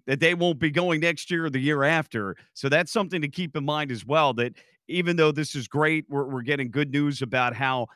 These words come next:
um, m-, how much better the class is than it was just days ago.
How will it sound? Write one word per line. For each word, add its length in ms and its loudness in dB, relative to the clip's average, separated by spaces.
um, 360 -2
m-, 200 -2
how 100 2
much 260 -4
better 260 0
the 100 -4
class 440 -2
is 140 -6
than 140 -2
it 80 -6
was 240 -2
just 260 -6
days 300 0
ago. 440 -2